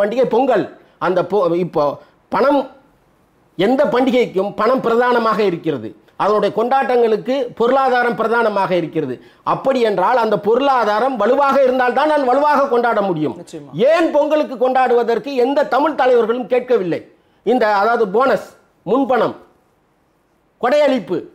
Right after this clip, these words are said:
Speaker 1: இந்த பொருளாதார வளத்தை அரசாங்கம் செய்வதோ தொழிற்சாலையில் செய்யக்கூடிய இந்த பொருள் ஈட்டு பண்டிகைக்காக வழங்கப்படுகின்ற சலுகைகள் அத்தனையும் ஏன் பொங்கலுக்கு செய்யுங்கள் என்று சொல்லவில்லை? இந்த தமிழர் தலைவர்கள் ஏன் இதை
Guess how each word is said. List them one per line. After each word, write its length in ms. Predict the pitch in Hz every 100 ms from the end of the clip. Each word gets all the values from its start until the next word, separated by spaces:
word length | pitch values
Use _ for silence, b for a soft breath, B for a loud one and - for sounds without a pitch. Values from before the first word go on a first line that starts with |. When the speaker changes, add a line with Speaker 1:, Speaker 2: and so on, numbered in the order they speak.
| _ _
Speaker 1:
இந்த 120 | 220 -
பொருளாதார 500 | 254 320 330 311 285 254
வளத்தை 320 | 214 277 - 240 233
அரசாங்கம் 500 | 220 269 294 269 254 208
செய்வதோ 320 | 220 214 220 285 277
தொழிற்சாலையில் 600 | 247 269 262 254 233 202
செய்யக்கூடிய 460 | 220 226 175 208 202 190
இந்த 100 | 190 175 B _
பொருள் 280 | 233 302 311 262 220 208 196
ஈட்டு 180 | 277 202
பண்டிகைக்காக 640 | 233 269 285 285 254 240 247
வழங்கப்படுகின்ற 720 | 214 254 254 220 196 190 180 156 - B B -
சலுகைகள் 480 | 262 311 294 269 226
அத்தனையும் 460 | - 226 202 254 226 226
ஏன் 160 | 320 339 269
பொங்கலுக்கு 520 | 269 302 311 - 311 339 B B _
செய்யுங்கள் 420 | 320 349 349 311 269
என்று 160 | 240 269
சொல்லவில்லை? 420 | 247 226 208 165 120 - _ _ _ _ _ _ -
இந்த 100 | 226 240
தமிழர் 400 | 294 311 262 247
தலைவர்கள் 460 | 277 320 254 262 294 - _ _ - 247
ஏன் 120 | 339 294
இதை 140 | 285